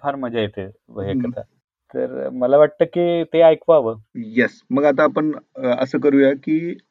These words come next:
Speaker 2: आपल्याकडे अलीकडेच, अ, ओरिजिनल जी आलेली आहे,
Speaker 1: हा.
Speaker 2: हसासूरचा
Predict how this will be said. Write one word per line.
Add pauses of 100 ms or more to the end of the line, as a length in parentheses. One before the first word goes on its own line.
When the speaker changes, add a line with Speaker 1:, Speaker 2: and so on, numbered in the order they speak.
(120)
Speaker 2:
आपल्याकडे
अलीकडेच,
अ, (200)
ओरिजिनल
जी
आलेली
आहे, (420)
Speaker 1:
हा.
Speaker 2:
हसासूरचा